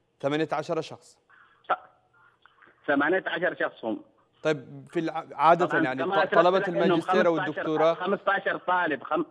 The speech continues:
Speaker 2: عفوًا يا أستاذ، خمستاشر طالب هم دكاترة ومتخرجين والآن يواصلوا دراستهم العليا في التخصص الذي ذكرت لك سابقًا.
Speaker 1: طيب،
Speaker 2: جراحة
Speaker 1: المنحة المالية
Speaker 2: دموية،
Speaker 1: المفترضة،
Speaker 2: دموية، جراحة
Speaker 1: المنحة
Speaker 2: قلب.
Speaker 1: المالية التي يفترض أن تقدم لهم من ال-،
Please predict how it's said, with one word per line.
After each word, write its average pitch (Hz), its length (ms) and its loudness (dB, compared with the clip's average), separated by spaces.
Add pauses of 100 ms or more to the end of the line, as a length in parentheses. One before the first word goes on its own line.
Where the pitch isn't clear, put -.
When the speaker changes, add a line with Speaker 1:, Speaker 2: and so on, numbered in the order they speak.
(340)
Speaker 2:
عفوًا 170 240 -2
يا 165 160 2
أستاذ، 143 220 -2
خمستاشر 175 600 -2
طالب 175 420 -2 (500)
هم 185 340 2
دكاترة 165 520 0
ومتخرجين 160 600 0
والآن 185 320 2
يواصلوا 180 380 2
دراستهم 175 500 0
العليا 170 260 2
في 185 80 -6
التخصص 165 500 -2
الذي 165 360 0
ذكرت 156 340 -2
لك 170 200 -2
سابقًا. 135 400 -2 (240)
Speaker 1:
طيب، 139 120 -2
Speaker 2:
جراحة 151 160 -2
Speaker 1:
المنحة 202 280 0
المالية 190 420 4
Speaker 2:
دموية، 175 260 0
Speaker 1:
المفترضة، 170 320 4
Speaker 2:
دموية، 147 180 2
جراحة 147 140 0
Speaker 1:
المنحة 143 220 -2
Speaker 2:
قلب. 151 60 -2
Speaker 1:
المالية 151 300 0
التي 147 280 -4
يفترض 151 360 -6
أن 131 120 -6
تقدم 135 500 -6
لهم 131 220 -8
من 120 160 -12
ال-، 113 240 -16